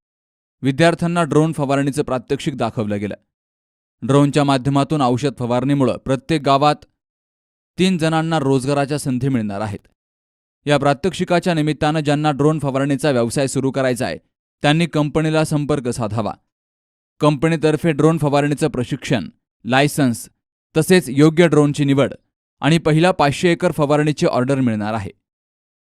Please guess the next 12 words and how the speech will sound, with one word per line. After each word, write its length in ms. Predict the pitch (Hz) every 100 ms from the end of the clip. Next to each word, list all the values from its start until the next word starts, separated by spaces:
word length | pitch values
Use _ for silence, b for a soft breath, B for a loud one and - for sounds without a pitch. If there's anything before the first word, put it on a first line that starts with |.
| -
तर 100 | 151
यावेळी 320 | 156 160 180
कंपनीचे 520 | 160 151 160 165 185
मॅनेजिंग 480 | 160 139 143 143 160
डायरेक्टर 440 | 139 135 127 151
साहिल 340 | 147 139 131 131
फटांगरे 440 | 127 127 135 139
यांनी 220 | 131 143
ड्रोनविषयी 640 | 131 127 131 120 117 143 117
संपूर्ण 440 | 135 131 139 143
माहिती 340 | 131 110 104
सांगितली 400 | 107 113 107 104